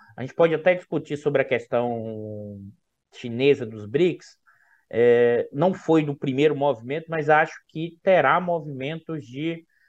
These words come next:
aproximação com os brics. Eu acho que o Lula vai jogar nessas duas pontas. A, a questão europeia, sim,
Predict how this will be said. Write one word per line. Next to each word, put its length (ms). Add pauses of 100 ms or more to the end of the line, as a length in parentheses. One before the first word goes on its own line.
(180)
aproximação 1400 (100)
com 220
os 100
brics. 720 (420)
Eu 120
acho 180
que 60
o 60
Lula 400
vai 180
jogar 280
nessas 320
duas 300
pontas. 720 (480)
A, 480
a 40
questão 460
europeia, 560
sim, 560